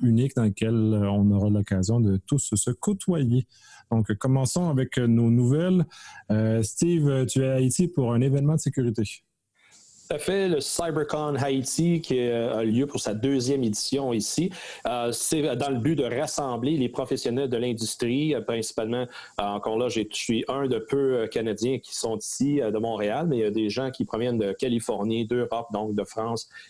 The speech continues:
Speaker 2: et, euh, des gens, des professionnels de, de, d'Haïti qui sont ici à ce moment-là pour encore, euh, à informer les gens, informer de la base. Ça commence avec Cyber Security one oh one, et après ça, on s'en va dans des contextes où ce que c'est l'intelligence artificielle qui est mise à contribution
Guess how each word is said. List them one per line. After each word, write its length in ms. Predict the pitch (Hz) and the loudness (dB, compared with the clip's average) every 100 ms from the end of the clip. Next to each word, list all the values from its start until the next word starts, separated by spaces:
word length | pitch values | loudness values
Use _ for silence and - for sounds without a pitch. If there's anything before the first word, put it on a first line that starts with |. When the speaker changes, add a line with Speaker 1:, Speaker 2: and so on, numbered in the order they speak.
| - | -2
Speaker 2:
et, 240 | 147 156 | 0 0
euh, 140 | 131 113 | 0 0
des 240 | 113 107 | 0 0
gens, 180 | 104 127 | -2 -2
des 80 | 113 | -2
professionnels 680 | 127 120 - 113 120 110 | -2 -4 -2 -2 -2 0
de, 280 | 101 98 90 | 0 0 -2
de, 280 | 107 107 101 | -2 0 -2
d'Haïti 520 | 95 120 104 - - - _ _ - | -2 -4 -4 -2 -4 -4 _ _ -8
qui 160 | - | -4
sont 220 | 127 131 117 | -2 -4 -4
ici 260 | - 131 | -2 -2
à 60 | 113 | -2
ce 80 | - | -4
moment-là 280 | 110 104 117 | -4 -2 -2
pour 160 | 110 | -2
encore, 440 | 104 101 117 113 113 | -4 -4 -4 -2 -2
euh, 140 | 101 | -2
à 100 | 113 | -2
informer 460 | 117 110 120 107 117 | -2 -2 -4 -2 0
les 160 | 110 104 | 0 0
gens, 220 | 107 113 | -2 -4
informer 540 | 117 127 127 143 131 | -4 -4 -2 0 0
de 100 | 113 | -2
la 240 | 110 101 - | -2 -4 -4
base. 480 | - 123 135 117 104 | -6 -4 -2 -2 -2
Ça 160 | 95 113 | -2 -4
commence 320 | 117 117 120 | -4 -4 -4
avec 140 | 107 | -6
Cyber 340 | - 131 123 120 | -4 -6 -4 -4
Security 400 | - 107 110 110 | -4 -4 -2 0
one 220 | 107 110 | -2 -4
oh 180 | 101 107 | -2 -2
one, 160 | 110 110 - - - | -4 -8 -14 -8 -4
et 100 | 127 | -4
après 220 | 120 110 | -2 -4
ça, 160 | - | -4
on 80 | 123 | -4
s'en 160 | 113 113 | -4 -4
va 80 | 113 | -4
dans 140 | 107 | -2
des 160 | 107 101 | -2 -2
contextes 520 | 123 107 120 120 - | -4 -4 -4 -4 -6
où 40 | |
ce 80 | 107 | -8
que 240 | - 113 113 | -4 -4 -4
c'est 360 | - 110 113 - - | -2 -2 -2 -6 -8
l'intelligence 520 | 113 113 117 110 117 104 | -4 -2 -2 -4 -4 -6
artificielle 420 | - - 120 117 | -8 -4 -4 -2
qui 120 | 113 | -4
est 20 | |
mise 80 | 113 | -4
à 60 | 110 | -4
contribution 680 | 110 107 107 95 - 110 | -6 -2 -4 -4 -4 -4